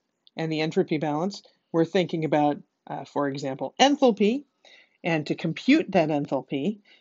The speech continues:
we either need to know that we can treat what we're working with as an ideal gas or that we can't.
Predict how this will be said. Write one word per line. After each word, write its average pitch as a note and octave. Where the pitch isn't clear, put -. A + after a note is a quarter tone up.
we F3+
either F3
need D#3+
to E3
know D#3+
that G3+
we D3+
can D#3+
treat G3+
what E3+
we're E3+
working D#3
with D3+
as F3
an D#3+
ideal C3+
gas B2+
or G#3+
that F#3
we A3+
can't. -